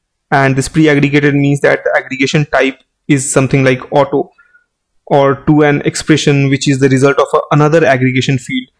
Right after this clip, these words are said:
So for example, you cannot put count or you cannot use count function when you have already used an aggregation function such as sum.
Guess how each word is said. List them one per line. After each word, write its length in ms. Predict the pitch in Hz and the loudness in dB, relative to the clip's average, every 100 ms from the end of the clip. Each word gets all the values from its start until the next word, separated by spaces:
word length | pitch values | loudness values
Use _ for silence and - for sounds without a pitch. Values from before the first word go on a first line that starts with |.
| _ | _
So 120 | - | -12
for 160 | - 156 | -2 0
example, 480 | 147 190 208 - 143 | 2 0 0 0 0
you 280 | 143 160 160 | 2 -2 0
cannot 680 | 175 170 180 226 226 _ | 0 2 0 -2 -4 _
put 240 | 190 196 - _ _ | 0 0 -4 _ _
count 500 | - 151 180 247 285 - _ _ | -2 0 2 0 -4 -14 _ _
or 120 | 165 | -2
you 120 | 156 165 | -2 0
cannot 320 | 180 202 175 | 0 0 -2
use 420 | 127 165 240 - | -4 -2 -2 -4
count 600 | - - 151 143 190 190 - _ _ _ _ _ _ _ | -8 -4 0 0 0 -4 -18 _ _ _ _ _ _ _
function 760 | - 208 220 147 143 175 175 _ _ _ _ - | -2 0 0 -2 0 -2 -6 _ _ _ _ -4
when 240 | 139 180 | 0 2
you 100 | 170 | 2
have 280 | 180 160 - 156 | 2 0 -2 0
already 320 | 156 165 180 | 2 2 2
used 540 | 147 131 185 202 185 | -2 0 0 0 0
an 180 | 160 160 | -2 0
aggregation 720 | 147 143 135 143 - 170 170 - | 0 -2 0 0 0 0 -2 -2
function 500 | 139 135 175 208 - _ _ | -2 -2 -2 -2 -4 _ _
such 220 | - 143 | -4 0
as 180 | 151 151 | 0 0
sum. 580 | - - 139 131 135 | -2 0 0 0 -6